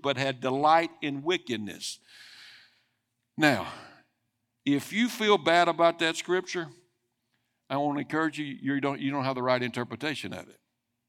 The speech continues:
What that's saying, so that you better understand this, the enemy's goal is to deceive you.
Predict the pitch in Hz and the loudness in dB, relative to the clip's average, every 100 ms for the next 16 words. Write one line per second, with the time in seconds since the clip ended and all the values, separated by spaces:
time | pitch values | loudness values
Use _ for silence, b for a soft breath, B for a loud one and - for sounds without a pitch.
0 | _ _ _ _ _ _ - _ _ _ | _ _ _ _ _ _ -20 _ _ _
1 | _ _ - 220 - 196 147 - - 170 | _ _ 0 0 2 2 2 0 0 0
2 | 123 101 98 98 - _ _ _ _ _ | 0 -2 -8 -14 -20 _ _ _ _ _
3 | - 123 123 120 143 143 139 127 127 104 | -12 -6 -6 -6 -6 -2 0 -2 -4 -6
4 | - 139 113 92 95 - 110 - 160 196 | -6 -6 -6 -8 -12 -12 -12 -6 -6 -4
5 | 143 123 113 143 139 110 107 107 120 110 | -4 -6 -6 -2 -2 -2 -4 -4 -6 -6
6 | - 104 113 - 160 151 104 90 71 | -8 -10 -6 -4 -4 -6 -8 -14 -16